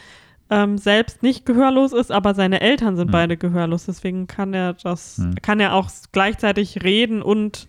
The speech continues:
Speaker 2: Ja.
Speaker 1: ähm, wie heißt denn das?
Speaker 2: Sign
Speaker 1: Sp-,
Speaker 2: Language.
Speaker 1: äh, Gebärdensprache
Speaker 2: Ja.
Speaker 1: sprechen. Ja.
Speaker 2: Ich hab danach auch so ein YouTube-Video nochmal irgendwie nachgeschaut, wie man Gebärdensprache lernt.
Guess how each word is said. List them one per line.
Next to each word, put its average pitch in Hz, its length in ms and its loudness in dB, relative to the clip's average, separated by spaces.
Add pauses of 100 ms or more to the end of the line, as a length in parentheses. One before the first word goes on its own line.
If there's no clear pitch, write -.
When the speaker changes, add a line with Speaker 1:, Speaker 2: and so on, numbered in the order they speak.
Speaker 2:
Ja. 107 180 4 (380)
Speaker 1:
ähm, 180 480 -6
wie 185 100 -10
heißt 196 280 -6
denn 175 80 -10
das? 175 400 -10
Speaker 2:
Sign 92 260 -6
Speaker 1:
Sp-, 90 60 -4
Speaker 2:
Language. 160 560 -4
Speaker 1:
äh, - 80 -14
Gebärdensprache 170 680 -6
Speaker 2:
Ja. 190 60 -2
Speaker 1:
sprechen. 175 260 -6
Ja. 175 80 -10 (280)
Speaker 2:
Ich 101 120 0
hab 104 80 0
danach 98 300 0
auch 90 220 -2
so 95 120 -6
ein 90 80 -2
YouTube-Video 90 580 0
nochmal 82 380 0
irgendwie 82 300 -8
nachgeschaut, 82 520 -4
wie 85 120 -4
man 82 220 -4
Gebärdensprache 82 680 -6
lernt. 80 320 -6